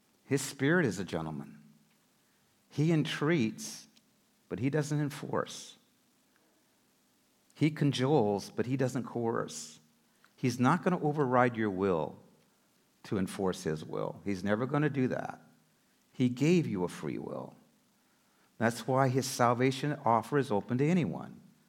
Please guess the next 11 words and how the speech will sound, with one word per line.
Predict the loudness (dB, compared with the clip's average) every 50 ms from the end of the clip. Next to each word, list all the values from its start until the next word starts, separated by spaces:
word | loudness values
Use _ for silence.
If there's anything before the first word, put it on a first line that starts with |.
| _ _ _ _ _ _ _ _ _ _ _
But | 0 0 0
he, | 2 2 0 0 0 0 -4 -6 -12 -18 -20 -20 -20 _ _ _ _ _ _ _ _ _ _ _ _ _ _ _ _
Spirit | -18 -16 -16 -8 -2 2 2 2 2 2
works | 0 0 0 2 0 0 -4 -10 -16
for | -8 -6 -6
you | -2 0 0 2
to | 2 2
make | 2 0 0 -2 -4
your | -6 -4 -4
own | -6 -6 -6
choice. | -8 -8 -6 -4 -4 -4 -6 -10 -14 -14 -16 -16